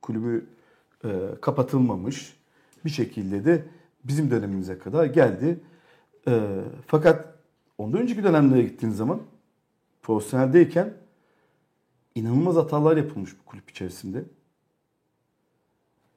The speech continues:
Ve amatörde kalınan süre içerisinde o yapılan hatalar ikiye katlanmış geçen zaman içerisinde. Bu nedir? Açıklık getireyim.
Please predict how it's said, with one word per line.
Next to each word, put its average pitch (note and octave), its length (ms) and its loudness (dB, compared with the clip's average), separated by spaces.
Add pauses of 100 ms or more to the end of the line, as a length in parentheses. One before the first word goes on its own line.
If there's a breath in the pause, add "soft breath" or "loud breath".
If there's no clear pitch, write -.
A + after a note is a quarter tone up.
(580)
Ve A2+ 180 -2
amatörde C3+ 480 2
kalınan D3+ 300 2
süre D#3+ 240 4
içerisinde D3 640 0 (120)
o C3 120 0
yapılan C3+ 360 2
hatalar C3+ 520 2 (840)
ikiye F3 280 4
katlanmış A#2 540 0
geçen A2+ 280 -4
zaman G2+ 240 -6
içerisinde. A2 680 -6 (240)
Bu C#3+ 160 -4
nedir? C#3+ 220 4
Açıklık - 440 -6
getireyim. A#2+ 480 -6